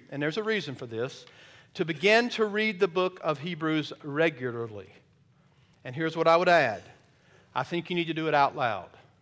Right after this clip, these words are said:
I know that sounds crazy, but it's my belief that it's not simply epistolary in its writing, not like a normal letter. Hebrews was written as a sermon.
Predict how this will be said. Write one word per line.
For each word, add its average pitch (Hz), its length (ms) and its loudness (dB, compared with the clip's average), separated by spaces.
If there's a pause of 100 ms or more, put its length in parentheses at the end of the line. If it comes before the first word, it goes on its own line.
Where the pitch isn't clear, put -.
(1120)
I 127 60 -14
know 147 100 -6
that 160 200 4
sounds 180 340 -2
crazy, 165 460 0
but 131 160 -6
it's 147 160 -8
my 170 240 6
belief 175 500 -2
that 139 140 -4
it's 143 180 -8
not 165 460 4
simply 170 560 -2 (420)
epistolary 151 1000 0
in 151 140 -6
its - 160 -8
writing, 147 540 4
not 143 240 2
like 160 180 4
a 160 80 -4
normal 170 420 2
letter. 156 440 2 (300)
Hebrews 220 520 -2
was 151 180 -6
written 170 320 -2
as 165 220 0
a 147 100 0
sermon. 147 480 -2